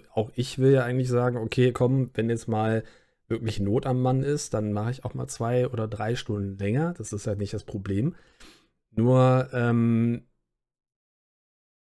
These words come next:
i-, ist es halt wirklich bei mir eher dabei, dass ich es mir halt nicht verscherzen möchte. Oder dass halt auch schlecht darüber geredet wird in der Richtung. Was eigentlich auch, ja,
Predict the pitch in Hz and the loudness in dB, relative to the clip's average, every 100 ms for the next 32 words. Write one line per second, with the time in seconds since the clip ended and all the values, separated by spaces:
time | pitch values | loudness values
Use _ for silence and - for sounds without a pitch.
0 | _ - 104 - 127 156 151 135 117 123 | _ -18 -18 -8 -2 0 2 2 2 0
1 | 135 139 110 107 120 151 120 131 139 135 | -4 -2 0 0 0 0 0 0 2 2
2 | 135 127 123 127 131 120 120 120 117 117 | 0 0 2 4 4 2 -2 -4 -4 -4
3 | 110 113 123 - 131 - 185 175 - 104 | -4 -4 -6 -8 -6 -4 -2 -2 -2 -2
4 | 101 - - 85 - _ _ _ _ - | -2 -4 -8 -10 -12 _ _ _ _ -8
5 | 104 104 107 110 107 104 - 113 - 107 | -4 -4 -4 -4 -4 -6 -4 -4 -4 -4
6 | 107 101 101 98 139 110 95 98 92 82 | -2 -4 -4 -2 0 0 -4 -6 -6 -6
7 | - - _ 107 101 95 95 - 98 90 | -12 -16 _ -4 -2 -2 -4 -6 -10 -10
8 | 98 - 127 147 135 - 139 170 - - | -12 -8 -4 -4 -6 -4 0 0 -4 -18
9 | - - _ _ _ _ _ _ _ _ | -20 -20 _ _ _ _ _ _ _ _
10 | - 147 160 170 180 180 | -12 -4 0 2 4 2